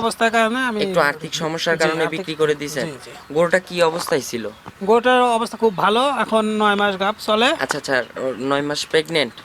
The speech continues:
Speaker 1: জি, জি।
Speaker 2: গরুটা ছোট থেকেই আপনার এখানে
Speaker 1: জি,
Speaker 2: নাকি
Speaker 1: জি, না,
Speaker 2: বাচ্চা,
Speaker 1: না, না, আমার,
Speaker 2: বাচ্চা কিনে
Speaker 1: আমার
Speaker 2: নিয়ে
Speaker 1: এখানে
Speaker 2: আসছে?
Speaker 1: না, না, আমার নিজের গাভীর থেকে বাচ্চা
Speaker 2: আচ্ছা,
Speaker 1: তৈরি
Speaker 2: আচ্ছা,
Speaker 1: হয়।
Speaker 2: নিজের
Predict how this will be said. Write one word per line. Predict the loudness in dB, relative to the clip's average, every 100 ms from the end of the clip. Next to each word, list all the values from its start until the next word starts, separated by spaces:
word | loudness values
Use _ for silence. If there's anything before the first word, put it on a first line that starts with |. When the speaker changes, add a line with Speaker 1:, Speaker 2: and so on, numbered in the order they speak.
| -6
Speaker 1:
জি, | -4 -6
জি। | -4 2
Speaker 2:
গরুটা | 2 2 0 0 -4
ছোট | -4 -4 -4
থেকেই | -2 0 0
আপনার | 0 -2 -2
এখানে | -2 -2
Speaker 1:
জি, | -2
Speaker 2:
নাকি | 2 2 2
Speaker 1:
জি, |
না, | 2
Speaker 2:
বাচ্চা, | 2 0 -2
Speaker 1:
না, | -4
না, | -10 -8 0
আমার, | 4
Speaker 2:
বাচ্চা | 4 4
কিনে |
Speaker 1:
আমার | 2 2
Speaker 2:
নিয়ে |
Speaker 1:
এখানে | 0 -2
Speaker 2:
আসছে? | 0 2
Speaker 1:
না, | 2 2
না, | -2
আমার | 0 0 0
নিজের | 2 4 2
গাভীর | 0 -2
থেকে | -2 0 0
বাচ্চা | -2 -2
Speaker 2:
আচ্ছা, | -2
Speaker 1:
তৈরি | -2 0
Speaker 2:
আচ্ছা, | -2
Speaker 1:
হয়। | -2
Speaker 2:
নিজের | -2 0